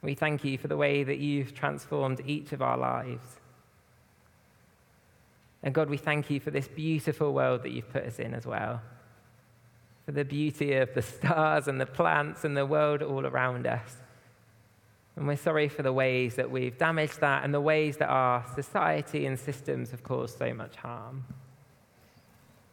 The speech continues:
We cry out for our brothers and sisters around the world, those in Ethiopia and Bangladesh and so many other places that have been impacted by the climate crisis already.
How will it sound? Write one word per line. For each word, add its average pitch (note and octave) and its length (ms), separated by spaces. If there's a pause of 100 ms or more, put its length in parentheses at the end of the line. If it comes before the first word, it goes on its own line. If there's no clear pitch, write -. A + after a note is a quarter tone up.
(440)
We C#3+ 100
cry D3 280
out C#3 320
for D3 80
our C3+ 180
brothers C3 580
and B2+ 220
sisters C3+ 460
around B2 260
the B2 100
world, C3 360
those C3+ 240
in B2+ 160 (260)
Ethiopia D#3 880
and C#3 100
Bangladesh C#3+ 680
and C3+ 80
so D#3+ 260
many D3+ 220
other C#3 180
places B2+ 540
that C#3 100
have - 100
been B2 280
impacted C#3 560
by A#2+ 120
the A#2 120
climate A#2 420
crisis A2+ 460 (120)
already. A#2 520